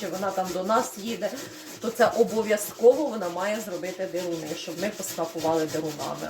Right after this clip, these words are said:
Але іноді і, і ми самі собі їх робимо. Я завжди, коли Олік, е, тре щось на тертку, я завжди кажу, що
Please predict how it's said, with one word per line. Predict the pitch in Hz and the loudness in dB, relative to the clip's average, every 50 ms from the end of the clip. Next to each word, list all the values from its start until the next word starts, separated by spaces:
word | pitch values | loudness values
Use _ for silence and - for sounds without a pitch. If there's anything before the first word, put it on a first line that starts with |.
| - 165 | -2 0
Але | 196 208 214 220 220 226 226 226 226 - - 277 302 | 0 0 0 -2 -2 -2 -4 -4 -6 -6 -8 -6 -2
іноді | 311 254 233 190 190 190 | 0 0 0 0 0 -2
і, | 185 175 180 185 190 185 185 175 175 175 | 0 0 0 -2 -2 -2 -2 0 0 0
і | 160 - 175 180 180 170 175 175 | -2 -4 -4 -4 -4 -4 -4 -4
ми | 180 208 202 - | -4 -4 -6 -4
самі | 175 156 160 170 170 | -6 -6 -4 -4 -6
собі | - - 170 151 - 147 143 | -6 -8 -10 -8 -8 -10 -10
їх | 151 156 - - | -10 -10 -8 -8
робимо. | 160 151 151 147 147 151 - - - - - - - - - - - - - - - _ _ _ _ - - - - - - - - - - - | -8 -6 -6 -6 -6 -6 -8 -8 -10 -12 -14 -14 -14 -16 -16 -16 -18 -18 -20 -20 -20 _ _ _ _ -20 -20 -20 -20 -16 -14 -14 -10 -6 2 6
Я | 214 226 240 269 | 10 10 10 10
завжди, | 220 247 233 226 196 202 175 269 285 262 - - - - - - - - | 10 8 6 6 4 2 6 6 6 6 6 2 -8 -12 -12 -12 -2 2
коли | 233 220 220 233 233 | 6 8 10 12 10
Олік, | 226 220 240 240 240 220 240 - - - 208 | 10 12 10 10 10 10 6 2 0 -2 0
е, | 208 202 196 190 190 190 190 190 | 2 4 4 6 6 6 6 4
тре | 190 - - 220 220 226 226 214 196 185 185 180 175 170 175 185 | 2 0 2 4 6 6 6 6 6 6 6 6 6 4 4 2
щось | 185 - 226 214 143 135 214 | 2 2 0 0 2 2 2
на | 214 208 | 4 4
тертку, | 208 - 262 311 339 349 - - - 214 | 6 8 8 10 10 8 6 4 4 6
я | 208 220 262 | 8 8 8
завжди | 202 233 208 196 185 196 247 277 339 | 8 6 6 6 4 4 4 4 6
кажу, | - 285 285 277 240 262 240 | 8 8 8 8 6 4 0
що | - - - | 0 4 8